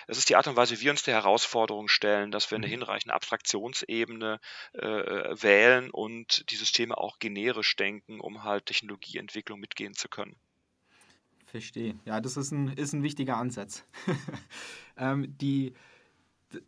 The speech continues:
Speaker 2: we-, we-, wenn Sie, also S-, Sie kennen sich ja nicht nur in Deutschland, sondern auch in Europa und wahrscheinlich auch global sehr gut aus, äh, im, im Thema Ticketing, was dort passiert, was dort gemacht wird. Äh, wenn Sie, wenn Sie ein, zwei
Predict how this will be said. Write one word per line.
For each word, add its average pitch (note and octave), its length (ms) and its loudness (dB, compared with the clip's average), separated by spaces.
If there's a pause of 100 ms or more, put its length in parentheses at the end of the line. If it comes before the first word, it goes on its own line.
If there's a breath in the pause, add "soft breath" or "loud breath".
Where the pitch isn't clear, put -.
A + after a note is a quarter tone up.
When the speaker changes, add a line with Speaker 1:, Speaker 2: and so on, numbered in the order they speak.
Speaker 2:
we-, B2 200 -4
we-, C3 240 -4
wenn C#3 220 0
Sie, D3 440 0
also B2+ 440 2
S-, - 80 -18
Sie B2 240 -8
kennen C#3+ 180 0
sich C#3 160 -4
ja B2+ 140 0
nicht C#3 240 -2
nur D3 260 0
in C3 300 -2
Deutschland, D3+ 500 0
sondern C3 280 -2
auch B2+ 200 -2
in B2+ 140 -4
Europa C#3 400 0
und B2+ 220 0
wahrscheinlich A#2 480 -4
auch B2 220 -2
global B2+ 460 0
sehr C3 220 -2
gut B2+ 160 -6
aus, C#3 480 -2
äh, B2+ 240 0
im, C3 180 -4
im C3 180 -4
Thema C3 320 -2
Ticketing, C3 540 -4
was A#2 160 -6
dort B2 180 -2
passiert, B2 360 -4
was B2 140 -6
dort B2 180 -2
gemacht B2 320 -4
wird. C#3 160 0 (500 loud breath)
Äh, C3 240 0
wenn C#3+ 220 2
Sie, C#3+ 360 6
wenn C#3+ 140 2
Sie C3 160 -2
ein, D3 180 2
zwei C#3+ 460 4